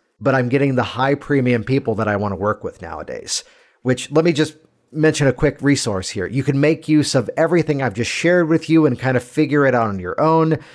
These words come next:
Though, let me just put it out there. I've put together a resource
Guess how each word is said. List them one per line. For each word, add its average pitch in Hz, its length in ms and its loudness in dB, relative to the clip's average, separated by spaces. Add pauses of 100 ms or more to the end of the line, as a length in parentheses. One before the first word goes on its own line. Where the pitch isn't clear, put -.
(260)
Though, 127 360 4
let 143 160 2
me 143 80 2
just 120 160 -6
put 127 140 -2
it 120 80 2
out 127 240 0
there. 131 260 4
I've 104 160 -8
put 147 120 0
together 120 360 0
a 98 60 -2
resource 120 600 0